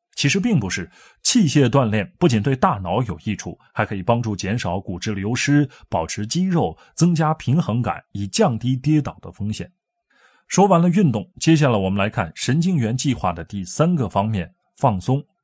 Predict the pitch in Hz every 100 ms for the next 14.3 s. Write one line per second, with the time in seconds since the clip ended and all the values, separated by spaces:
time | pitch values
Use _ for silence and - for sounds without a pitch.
0 | - 104 90 104 110 92 - 98 143 95
1 | - _ _ - 107 147 107 - _ 151
2 | 180 98 85 95 80 95 95 95 90 _
3 | _ _ _ _ _ - _ _ 170 208
4 | 220 180 202 143 143 - 127 180 190 107
5 | 127 131 110 98 95 120 185 170 98 101
6 | 85 107 104 104 _ _ - 165 135 175
7 | 180 123 - 120 185 196 123 123 117 90
8 | 76 _ _ - 127 156 117 104 131 143
9 | 139 143 123 113 113 170 147 95 90 113
10 | 123 104 95 113 117 127 95 85 104 120
11 | 117 98 135 135 104 - _ _ - -
12 | 185 180 233 240 143 107 147 170 151 104
13 | 127 143 135 165 - 240 127 95 101 92
14 | 80 135 113